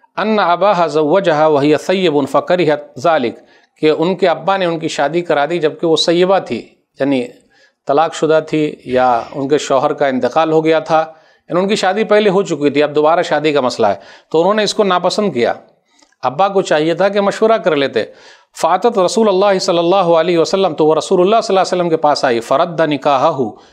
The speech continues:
तो रसूलुल्लाह सल्लल्लाहु अलैहि वसल्लम ने उनके अब्बा के इस निकाह को रद्द कर दिया, फस कर दिया। बोले, "नहीं,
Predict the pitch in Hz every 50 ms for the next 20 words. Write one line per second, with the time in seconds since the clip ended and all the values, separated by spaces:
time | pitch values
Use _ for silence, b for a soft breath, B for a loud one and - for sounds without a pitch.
0 | B B B B 131 131 131 - 185 175 170 175 185 208 208 202 - 190 170 165
1 | 170 170 165 156 156 160 151 - 160 147 147 147 143 151 180 190 175 151 151 147
2 | 147 139 135 139 147 170 175 180 - - 196 202 214 220 220 b b b b b
3 | b - 160 - 170 165 156 156 170 165 143 143 - 190 196 226 262 285 - _
4 | _ - - - 170 170 170 - 135 123 110 117 117 107 - - - - 170 -
5 | - - 139 131 120 123 123 120 123 135 143 147 147 160 160 143 101